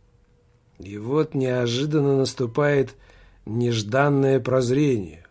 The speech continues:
Как так? Откуда? Что это? Откуда такое может быть? Как неожиданное обнаружение опасного и смертельного заболевания,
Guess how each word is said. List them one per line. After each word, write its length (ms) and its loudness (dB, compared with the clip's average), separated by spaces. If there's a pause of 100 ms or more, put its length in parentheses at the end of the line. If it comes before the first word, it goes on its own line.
(260)
Как 400 2
так? 500 -4
Откуда? 640 -2
Что 460 2
это? 240 -14 (520)
Откуда 640 2
такое 420 2
может 380 -2
быть? 400 -10 (1160)
Как 420 -16
неожиданное 840 -6
обнаружение 840 -6
опасного 720 -8
и 120 -12
смертельного 800 -8
заболевания, 880 -6